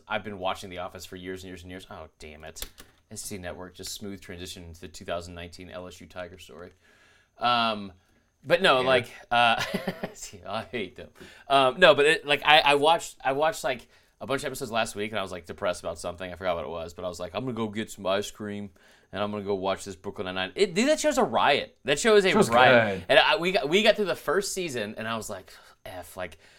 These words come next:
Speaker 1: all right, twenty-three episodes is a lot of episodes, right?"
Speaker 2: Yep,
Speaker 1: And,
Speaker 2: yep.
Speaker 1: uh, and I hope I'm not in trouble for saying that I did this, but,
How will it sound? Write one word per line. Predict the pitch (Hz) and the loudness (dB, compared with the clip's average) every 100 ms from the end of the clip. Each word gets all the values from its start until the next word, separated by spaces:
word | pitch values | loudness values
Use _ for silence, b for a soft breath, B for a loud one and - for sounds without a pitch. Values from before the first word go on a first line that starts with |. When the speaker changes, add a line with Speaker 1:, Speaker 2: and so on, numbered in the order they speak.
| b b - | b b -10
Speaker 1:
all | |
right, | 95 113 - | -10 -8 -10
twenty-three | - 208 220 135 | -4 -2 0 0
episodes | - - 107 | 0 -2 -10
is | - | -8
a | |
lot | 95 117 | -2 0
of | 90 | 0
episodes, | 107 90 - - - - | -6 -6 -12 -12 -20 -6
right?" | 95 117 135 | 0 0 0
Speaker 2:
Yep, | 95 110 - - | -2 0 0 2
Speaker 1:
And, | 120 113 | 0 2
Speaker 2:
yep. | 110 | 2
Speaker 1:
uh, | 98 87 - | 2 0 -4
and | 113 | -8
I | |
hope | 170 - | -10 -12
I'm | |
not | 90 | -14
in | 78 | -14
trouble | 107 95 | -10 -10
for | 87 | -10
saying | 85 98 90 | -14 -14 -14
that | 85 | -16
I | 85 | -16
did | 95 95 | -18 -16
this, | - - | -20 -20
but, | 104 107 | -10 -8